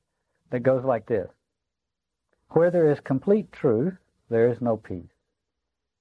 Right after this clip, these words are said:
And where there is peace, there is no complete truth." End quote. And then Friedman says, "What the ancient sages were trying to say was that seeking perfect justice for your community or cause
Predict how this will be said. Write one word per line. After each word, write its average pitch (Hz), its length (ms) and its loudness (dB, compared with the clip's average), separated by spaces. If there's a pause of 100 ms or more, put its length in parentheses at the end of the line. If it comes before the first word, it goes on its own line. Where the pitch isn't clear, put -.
(520)
And 120 180 2
where 151 140 4
there 156 200 2
is 123 100 -4
peace, 160 440 -2 (160)
there 110 160 -2
is 104 120 -6
no 117 120 2
complete 104 460 -6
truth." - 340 -14 (1120)
End 98 160 -2
quote. 90 240 -2 (640)
And 104 180 2
then 110 180 2
Friedman 123 380 2
says, 107 320 0 (1300)
"What 151 180 0
the 147 140 -4
ancient 165 440 -2
sages 160 420 0
were 135 140 0
trying 147 320 0
to 113 120 -10
say 214 340 0
was 143 300 0
that 135 180 0 (160)
seeking 208 340 -2
perfect 120 640 -2
justice 160 440 0 (120)
for 135 180 2
your 127 160 2
community 139 600 0
or 113 160 0
cause 123 520 0